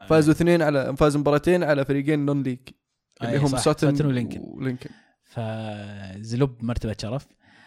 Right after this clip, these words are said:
Speaker 1: <laughs> وأيضًا اللي سووه في المباراة هذه بالذات، آه، زي ما قال، تلعب قدام فريق يقوده توني بولس وتسوي ب-، <laughs> يعني، إيش كايك؟ يعني، أنا اللي ما، ما، يعني، ماني متعمق في الدوري الإنجليزي، آه، أعرف الأشياء هذه كمان.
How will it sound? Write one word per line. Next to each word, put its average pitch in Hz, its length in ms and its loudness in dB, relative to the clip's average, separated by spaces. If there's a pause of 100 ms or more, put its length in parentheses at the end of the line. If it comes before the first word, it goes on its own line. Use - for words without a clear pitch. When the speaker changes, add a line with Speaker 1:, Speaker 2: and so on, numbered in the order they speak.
(280)
Speaker 1:
<laughs> 165 1120 4
وأيضًا 165 440 6
اللي 160 120 6
سووه 160 260 8
في - 100 2
المباراة 131 340 4
هذه 131 120 4
بالذات، 120 460 -2
آه، 107 120 -2
زي 117 120 -4
ما 110 220 -2
قال، 98 240 -4
تلعب 110 260 -4
قدام 110 320 -6
فريق 113 240 -4 (220)
يقوده 107 380 -4
توني 110 240 -4
بولس 110 360 -6
وتسوي 95 680 -8
ب-، 98 120 -10
<laughs> 87 200 -10 (400)
يعني، 107 520 -8 (520)
إيش - 80 -14
كايك؟ 226 320 0
يعني، 151 260 -2 (340)
أنا 202 280 8
اللي 165 180 4 (300)
ما، 196 260 6
ما، 180 380 4
يعني، 139 540 2
ماني 175 260 4
متعمق 147 500 4
في - 60 -8
الدوري 143 180 2
الإنجليزي، 143 500 0 (200)
آه، 95 320 -14
أعرف 101 300 -8
الأشياء 90 340 -10
هذه 95 220 -18
كمان. 104 240 -8